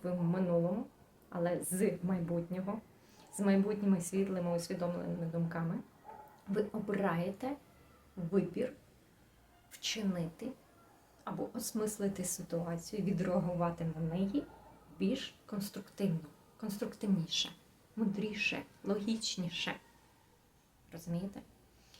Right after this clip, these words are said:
І ви можете ніби зробити такий деякий перезапис отієї травматичної ситуації. І потім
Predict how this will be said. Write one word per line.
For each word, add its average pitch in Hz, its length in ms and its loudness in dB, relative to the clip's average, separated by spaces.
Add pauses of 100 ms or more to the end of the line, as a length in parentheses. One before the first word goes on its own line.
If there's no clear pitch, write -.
(720)
І 233 100 -4
ви 220 80 -2
можете 196 460 0 (1120)
ніби 202 400 -2
зробити 185 440 -2
такий 175 360 -6 (180)
деякий 196 460 0 (160)
перезапис 208 1120 -4 (1120)
отієї 175 480 -2
травматичної 170 680 -4
ситуації. 202 720 -8 (3000)
І 254 60 -8
потім 233 400 -2